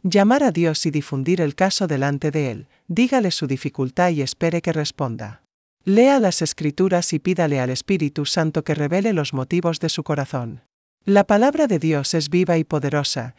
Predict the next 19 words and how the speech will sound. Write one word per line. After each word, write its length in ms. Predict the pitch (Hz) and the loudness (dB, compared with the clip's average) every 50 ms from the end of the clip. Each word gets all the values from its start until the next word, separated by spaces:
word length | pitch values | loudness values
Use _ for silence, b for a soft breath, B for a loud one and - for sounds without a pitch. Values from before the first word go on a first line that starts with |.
| b b b | b b b
y 120 | - 214 | 0 4
más 260 | 208 226 254 262 - | 4 4 4 2 2
nítida 420 | 226 226 233 220 - 190 170 170 165 | 0 0 0 0 0 0 0 0 0
que 140 | - 160 | -2 -4
cualquier 420 | 147 - 139 131 - - 190 190 180 | -2 0 -2 -2 0 0 0 0 0
espada 440 | 165 147 - - 175 170 151 156 147 | 0 -2 0 0 0 0 0 0 -2
de 100 | 139 139 | -2 -2
dos 240 | 127 156 151 - | -2 -2 -4 -2
filos, 480 | - - 185 156 127 113 117 - - b b b b b b | -2 -2 0 0 -2 -4 -6 -8 -10 b b b b b b
perforando 600 | - 196 180 170 - 196 185 202 247 269 277 277 | 0 0 0 0 0 0 2 4 2 2 2 2
incluso 480 | 294 262 202 - - 156 151 - - 160 | 2 2 0 0 -2 -2 -2 -2 -2 -2
a 60 | 143 | 0
la 100 | 135 131 | 0 0
división 500 | 131 139 127 131 - - 185 185 180 175 | -2 -2 -2 -4 -2 -2 0 0 0 0
del 140 | 151 139 127 | 0 0 0
alma 260 | 139 156 151 147 147 | 0 0 0 0 0
y 140 | 151 143 139 | 0 0 -2
el 80 | 131 | -2
espíritu, 680 | 127 123 - - - 175 143 135 127 - - 123 120 131 | -2 -4 -4 -2 -2 -2 -2 -2 -4 -4 -6 -6 -6 -8